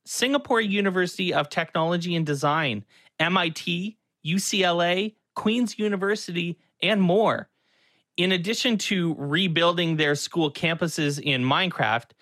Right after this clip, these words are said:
students and educators have also hosted proms and graduation ceremonies in-game.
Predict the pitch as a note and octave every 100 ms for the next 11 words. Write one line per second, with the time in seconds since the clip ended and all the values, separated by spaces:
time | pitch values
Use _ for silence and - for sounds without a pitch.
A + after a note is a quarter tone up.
0 | - - _ - G3 G3+ G3 - E3+ E3
1 | F3 E3+ - D#3 C3+ C3 D3+ B2+ C#3 D#3+
2 | E3+ F3 D#3+ D#3+ - B2+ - - D#3 F#3
3 | G#3+ D#3 C#3 C#3 C3+ C3 A#2 D3+ F3+ E3+
4 | F#3 F3+ F#3 F#3 F#3 F3 - F3 A#3 F#3+
5 | E3 A#3 A#2 A#2